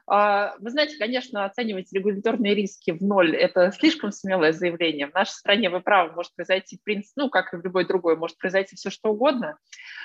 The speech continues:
А, но по сравнению с другими се-, э, секторами экономики, мы считаем, что здесь риски, э, минимальны,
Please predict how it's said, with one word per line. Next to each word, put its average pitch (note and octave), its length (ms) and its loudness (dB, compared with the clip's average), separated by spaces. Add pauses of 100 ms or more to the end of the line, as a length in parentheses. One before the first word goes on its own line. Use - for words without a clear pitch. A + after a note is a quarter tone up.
(120)
А, F#3+ 300 6
но A#3+ 200 -2
по A#3+ 140 -6
сравнению A#3+ 440 -2
с F3+ 60 -10
другими G#3+ 400 -6
се-, C#4 260 0
э, G#3 260 4
секторами A3 500 -4
экономики, F3 680 -2
мы G#3 140 -2
считаем, G#3 440 0
что F#3+ 200 -6
здесь G3+ 240 -2
риски, - 320 -4
э, E3+ 340 2 (120)
минимальны, A3 720 -2